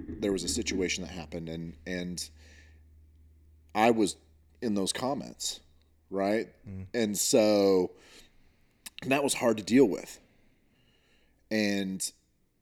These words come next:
Speaker 1: so now I use it as kinda like, just like,
Speaker 2: That
Speaker 1: "Hey."
Speaker 2: you've mastered it?
Speaker 1: Yeah, not ma-, not master it, but just, just it, it helps to ki-, like, it's like exposure therapy, right?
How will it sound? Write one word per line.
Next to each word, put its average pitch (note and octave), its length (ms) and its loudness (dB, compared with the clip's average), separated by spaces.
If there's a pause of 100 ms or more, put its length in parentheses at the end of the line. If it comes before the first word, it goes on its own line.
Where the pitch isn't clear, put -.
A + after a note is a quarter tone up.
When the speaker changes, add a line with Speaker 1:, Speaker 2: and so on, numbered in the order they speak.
(340)
Speaker 1:
so - 280 -2
now A#2+ 840 -2 (2750)
I A2 80 2
use G#2+ 380 0
it G2 100 2
as F2+ 200 0
kinda F#2+ 160 -6
like, F2+ 180 -8 (1200)
just - 260 -2
like, A2+ 180 2
Speaker 2:
That C#3+ 120 8
Speaker 1:
"Hey." C3+ 80 6
Speaker 2:
you've A#2+ 120 2
mastered A2+ 460 0
it? C3 260 -2
Speaker 1:
Yeah, F3+ 340 4
not B3+ 220 2
ma-, D3+ 220 2 (100)
not G3 200 -4
master F3 300 -2
it, C3 40 -8
but C3 120 -4
just, - 180 -6 (260)
just - 280 -4 (120)
it, C#3 240 -6
it D3 320 0
helps F3 320 2
to E3+ 100 -2
ki-, - 220 -8
like, C3+ 200 2
it's - 120 -2
like D#3+ 140 2
exposure A#2+ 540 4
therapy, F2 460 -2
right? G#2 320 0